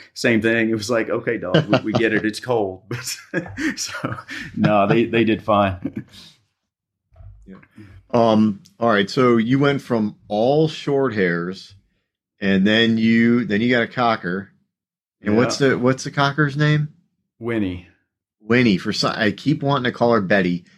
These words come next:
Speaker 2: because every cocker is called Betty Cocker, right? Um,
Speaker 1: Yeah.
Speaker 2: Winnie, all right, and now you have two English pointers as well, right?
Speaker 1: Yep, we sure do.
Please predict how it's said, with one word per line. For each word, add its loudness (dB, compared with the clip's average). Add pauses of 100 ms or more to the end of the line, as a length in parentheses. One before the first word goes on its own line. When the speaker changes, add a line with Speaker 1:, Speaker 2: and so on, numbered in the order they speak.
(260)
Speaker 2:
because 2
every 2
cocker 2
is -4
called -2
Betty -2
Cocker, -2
right? -2 (540)
Um, 2
Speaker 1:
Yeah. -14 (240)
Speaker 2:
Winnie, 0 (200)
all 0
right, 2
and 0
now 2
you 0
have 0
two -2
English 0
pointers 0
as -4
well, 2
right? 0 (180)
Speaker 1:
Yep, -2
we -4
sure -4
do. -2